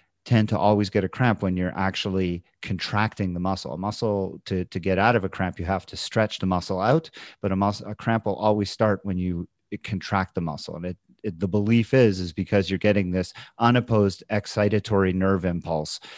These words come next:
that comes through the muscle and tells it to keep contracting, and it just contracts continually into this little ball, as you put it, which I think is an excellent, uh, description. So again, it's a, it's a little bit complicated, but, um, those are the two prevailing theories, that there's an electrolyte imbalance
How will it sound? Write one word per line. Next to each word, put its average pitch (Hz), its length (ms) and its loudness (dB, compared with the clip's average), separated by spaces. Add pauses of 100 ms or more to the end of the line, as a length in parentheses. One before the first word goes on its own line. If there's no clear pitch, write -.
(180)
that 87 160 -4
comes 113 340 0
through 107 200 2
the 98 80 0
muscle 90 300 -2
and 87 120 -8
tells 98 260 0
it 92 100 -6
to 87 100 -6
keep - 280 -2
contracting, 87 540 -2
and 85 80 -2
it 80 80 -6
just - 200 -10
contracts - 580 -6 (200)
continually 87 600 -2
into 82 220 -8
this 85 220 -8
little 87 140 -2
ball, 76 340 -6
as 78 140 -10
you 76 80 -12
put 85 200 -4
it, 78 140 -6
which 82 200 -8
I 78 60 -6
think 80 240 -8
is 80 140 -8
an 80 160 -4
excellent, 80 580 -8 (400)
uh, 78 120 -6
description. - 640 -8 (500)
So 101 200 2
again, 101 320 4
it's 90 180 -2
a, 101 160 -2
it's 107 120 -6
a 104 40 0
little 131 220 6
bit 123 180 4
complicated, 147 760 2
but, 90 380 0
um, 87 480 -2 (720)
those 127 460 8
are 135 60 2
the 123 160 2
two 127 180 2
prevailing 104 480 4
theories, 58 540 -8
that 87 200 -2
there's 90 180 -2
an 95 60 -4
electrolyte 135 580 2
imbalance 117 680 2